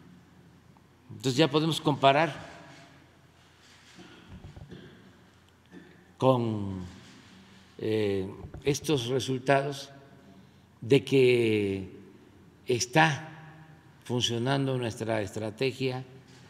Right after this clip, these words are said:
de atender a todos, de escuchar a todos, pero darle preferencia a los pobres, porque hemos logrado, como se va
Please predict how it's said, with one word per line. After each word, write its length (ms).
de 120
atender 460
a 160
todos, 320
de 60
escuchar 420
a 120
todos, 240
pero 400
darle 540
preferencia 600
a 20
los 160
pobres, 540
porque 520
hemos 340
logrado, 600
como 540
se 160
va 460